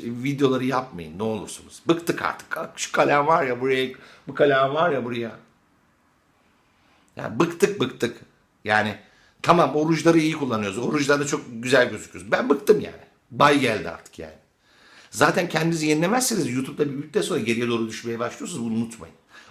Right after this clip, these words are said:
O yüzden yenilikçi bir, e, kanal olmalı, olmak zorundasınız. Bir de şu şeylerden bıktık ya. Kutuları açıyorlar ya, bir şey, bir malzeme alıyorlar. İçinden işte ne çıkıyor? Hani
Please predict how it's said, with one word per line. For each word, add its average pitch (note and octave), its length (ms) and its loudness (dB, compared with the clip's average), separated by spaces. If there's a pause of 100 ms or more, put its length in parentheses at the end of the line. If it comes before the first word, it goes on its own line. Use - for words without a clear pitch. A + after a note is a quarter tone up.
O A2+ 80 2
yüzden D3+ 180 2
yenilikçi B2+ 520 0
bir, - 180 -4 (180)
e, F#2 540 -12
kanal G2 280 -4
olmalı, E2+ 300 -8 (220)
olmak F#2+ 360 -2
zorundasınız. D#2+ 680 -16 (2500)
Bir F3 80 -2
de F3 100 8
şu E3+ 140 0
şeylerden C#3 600 2
bıktık - 360 -10
ya. F#2 300 -6
Kutuları B2+ 380 -2
açıyorlar A#2 360 -2
ya, F#2+ 180 -6
bir - 60 -8
şey, G#2+ 180 -6
bir A2+ 60 -4
malzeme G#2+ 460 -2
alıyorlar. F2+ 300 -6
İçinden F#2+ 540 -6 (540)
işte - 260 -10
ne G#2+ 180 -4
çıkıyor? E2 400 -8 (300)
Hani E2 160 -12